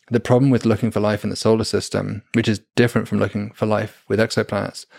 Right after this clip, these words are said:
is that you always run the risk of, especially if you visit there, of introducing the life yourself, right? It's very difficult to completely exterminate every single microbe and spore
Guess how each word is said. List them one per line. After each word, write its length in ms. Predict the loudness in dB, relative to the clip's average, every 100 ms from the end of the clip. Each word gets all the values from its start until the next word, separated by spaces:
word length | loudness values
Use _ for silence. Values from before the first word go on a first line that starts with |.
| -20 -14 -2
is 140 | 2
that 100 | 2
you 140 | 4 4
always 200 | 4 2
run 120 | -2
the 80 | -2
risk 320 | -2 -2 0
of, 260 | 0 -2 _ _ _ _ _ _ -8
especially 540 | -2 0 0 -2 -2
if 100 | -4
you 80 | 0
visit 260 | 2 2 0
there, 300 | 0 -2 -2
of 140 | -2
introducing 540 | 2 0 2 0 0 -4
the 60 |
life 240 | -4 -6 -8
yourself, 560 | -6 -4 -4 -8 -20 _ _ _ _ _ _ -6
right? 140 | -6
It's 120 | -4
very 240 | -2 0 0
difficult 640 | 0 0 0 -4 -6 -6 -12 _ -6
to 140 | -2
completely 560 | -2 -4 -2 0 0 -2
exterminate 800 | -2 -6 -4 -4 -4 -6 -10 _ _ _ _ _ 0
every 240 | 2 0
single 320 | 0 -2 -2
microbe 760 | -2 0 -2 0 2 4 2 0
and 120 | -6
spore 640 | -6 0 2 2 0 -4